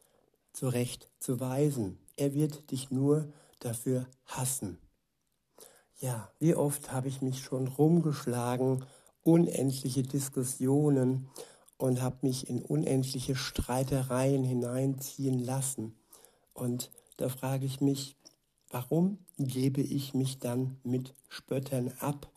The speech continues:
die einfach nur Spott, ähm, als Antwort meiner Zurechtweisung haben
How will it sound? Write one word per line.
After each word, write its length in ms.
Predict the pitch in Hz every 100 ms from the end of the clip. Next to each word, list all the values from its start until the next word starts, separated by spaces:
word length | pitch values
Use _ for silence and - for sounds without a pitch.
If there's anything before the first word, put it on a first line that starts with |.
| _ - _ _ - _ -
die 160 | 143
einfach 300 | - 131 139
nur 220 | 131 131
Spott, 580 | 127 - 135 147 135 - _ _ _ - - -
ähm, 360 | 127 127 131 - - -
als 180 | - 120
Antwort 640 | - 127 131 131 127 127 - _ _
meiner 560 | 123 123 127 127 123 135
Zurechtweisung 1120 | - 131 127 127 127 127 123 123 123 127 127 _
haben 480 | - 147 156 - -